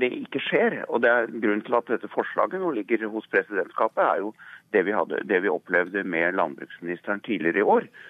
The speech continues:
som nekter å oppgi, eh, hva hun har arbeidet med før hun ble landbruksminister. Og det er jo det som foranlediget dette forslaget, som en lang rekke representanter står bak. Og i første omgang så handler dette om statsråder og statssekretærer,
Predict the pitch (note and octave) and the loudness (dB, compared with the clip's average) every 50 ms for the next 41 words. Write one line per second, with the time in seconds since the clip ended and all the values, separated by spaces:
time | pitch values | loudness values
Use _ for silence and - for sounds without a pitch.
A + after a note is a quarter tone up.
0 | - - _ _ - A2+ A#2 A2+ G#2+ - - - F#2+ - - - - - F#3+ G#3 | -20 -20 _ _ 0 0 2 2 0 -2 -2 0 0 2 2 0 -2 0 2 2
1 | G#3+ - - - - - B2 B2 A#2+ A2+ A2 A2 G#2 G#2 A2 G2 G2+ G#2+ G#2+ G2 | 2 0 -4 -10 -2 2 4 6 6 6 4 2 2 2 2 2 2 0 -2 -2
2 | G2 F#2+ F#2+ F2+ F2+ F2 F2 E2+ F2 E2 D#2+ E2 - - G2 F2 F2 - - F2 | -2 0 2 2 2 2 2 2 0 0 0 -2 -4 0 0 0 0 2 2 2
3 | E2+ F2 F2+ F2 E2+ E2+ E2+ E2 E2 G2+ F#2 D2+ C2+ - - - - - E2 D2+ | 2 2 0 -2 0 2 2 2 2 0 0 -2 -4 -8 -14 -14 -10 -8 -8 -8
4 | - - - D2+ - - _ - - - - - - - - - - G#2 G#2+ G#2+ | -8 -6 -6 -6 -6 -8 _ -20 -18 -16 -16 -16 -16 -16 -4 2 4 4 4 4
5 | - A#2 - - G2+ G#2 G#2 G#2 G2+ F2 E2 - F3 - - - - G2+ D#2+ - | 2 0 0 2 4 4 4 2 0 0 -2 -2 -6 -10 -10 -4 0 0 2 2
6 | - D#2+ E2 F2+ F#2 F2+ G#2 G2+ A2 G2+ - G2 F#2 - A2 - A#2 G#2 - - | 0 0 0 0 0 0 0 -2 -2 -2 -2 -2 -4 -4 -4 -2 -2 -2 0 0
7 | G2+ G2+ B2+ E3+ E3 D#3+ C3 A#2 G#2+ G#2+ G#2 G2 F#2 G2 G#2 G#2 F#2 - - G2 | -2 -2 -2 -4 -6 -4 -2 0 2 2 2 2 2 0 -2 -4 -4 -4 -6 -6
8 | F2+ F#2 F#2 F#2 F#2 F2+ - - A2+ F2+ - E2 D#2+ - - F#2 - G#2 F2 - | -4 -2 -2 -2 -2 -4 -4 -8 -8 -4 -2 -2 -4 -4 -6 -14 -10 -4 0 2
9 | E2 E2+ - - - - _ _ - - - - - _ - - G#2 - - A#2+ | 2 2 0 -4 -14 -20 _ _ -20 -20 -20 -20 -20 _ -2 -2 0 2 2 0
10 | - - A#2 - G2+ F#2 B2 D#3 F#3 - F3+ E3+ F#3 C#3+ A#2+ F#2 - G#2+ A2+ G#2+ | 0 0 -2 0 2 2 2 2 0 -2 -6 -2 0 0 0 0 0 0 2 2
11 | E2+ - - E2 - - F#2 F#2 - - F2 D2+ D2 - G2 F#2+ F2+ E2 G2+ F#2+ | 0 0 0 -2 -2 -2 -4 -4 -2 -2 -2 -2 -2 -2 -2 0 0 2 2 2
12 | E2 - - - D2+ D#2 - - - - G#2+ - C3+ B2 F3 G#3 A3+ | 0 0 0 -2 -2 -2 -4 -8 -8 -6 -2 0 0 0 0 -2 -6